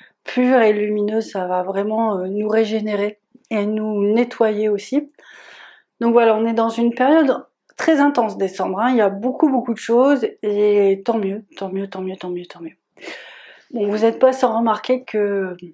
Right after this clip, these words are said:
c'est compliqué en ce moment. C'est vraiment compliqué. Euh, c'est des grosses libérations qui se font au niveau des familles.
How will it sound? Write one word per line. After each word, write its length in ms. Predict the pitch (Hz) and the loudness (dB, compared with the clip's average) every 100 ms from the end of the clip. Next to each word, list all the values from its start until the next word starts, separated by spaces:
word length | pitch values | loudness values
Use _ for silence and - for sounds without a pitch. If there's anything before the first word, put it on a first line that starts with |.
| _ _ _ | _ _ _
c'est 200 | 320 208 | -6 -4
compliqué 500 | 208 196 196 196 214 | -4 -8 -10 -12 -10
en 100 | 202 | -10
ce 160 | 185 - | -10 -10
moment. 220 | 170 165 _ _ _ - - _ _ _ _ _ 226 | -10 -12 _ _ _ -20 -20 _ _ _ _ _ -20
C'est 180 | - - | -14 -10
vraiment 300 | 160 185 208 | -4 0 0
compliqué. 760 | 202 196 - - - 190 202 196 - - - - _ _ - | -2 -8 -10 -16 0 2 2 -2 -20 -20 -20 -20 _ _ -8
Euh, 260 | 170 170 170 | -4 -4 -6
c'est 260 | - 175 | -12 -6
des 120 | 190 | -6
grosses 400 | 185 190 208 - | -4 0 -2 -2
libérations 560 | 214 196 185 180 - 202 | -8 -6 -6 -12 -10 -12
qui 180 | 196 196 | -12 -16
se 120 | - | -14
font 360 | - 208 208 - | -8 -8 -8 -6
au 120 | 226 | -4
niveau 340 | 226 220 202 208 | -2 -4 -4 -4
des 160 | 190 | -4
familles. 680 | 180 185 175 180 208 214 | -4 -8 -4 -2 -2 -4